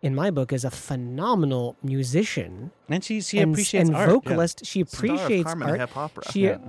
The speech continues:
Speaker 1: okay, let's move beyond that one. She appreciates the s-, the singing human voice. There's no reason that she couldn't go to
Speaker 2: And get into opera, yeah.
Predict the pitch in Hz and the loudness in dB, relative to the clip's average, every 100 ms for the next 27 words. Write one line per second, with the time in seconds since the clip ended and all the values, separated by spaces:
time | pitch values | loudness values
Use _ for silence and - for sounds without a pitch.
0 | 214 185 160 135 156 170 180 170 143 147 | 0 0 2 0 0 -2 0 0 2 2
1 | 139 143 131 131 - - - - - 220 | 2 0 -2 -4 -6 -20 -18 -8 -2 -2
2 | 330 220 - 254 285 208 175 - - 147 | -2 -4 -2 -2 0 0 0 -4 -8 -4
3 | 160 - - - 147 151 - - 208 202 | -2 -2 -4 -6 -4 -4 -4 0 2 4
4 | 190 190 - 190 180 160 160 151 120 160 | 2 0 -2 0 2 2 2 -2 0 -2
5 | 147 165 151 160 151 131 131 - - 135 | 2 2 2 0 0 -2 -2 -4 -6 -4
6 | - 143 135 - _ _ _ _ 135 123 | -2 -2 -2 -6 _ _ _ _ -16 -16
7 | _ _ 131 147 147 135 127 127 - 135 | _ _ -4 2 4 4 0 -4 -4 0
8 | 127 127 120 113 117 117 120 104 123 87 | 0 -2 -4 -4 -2 -2 -4 -6 -6 -6
9 | 98 113 87 | -4 -4 -6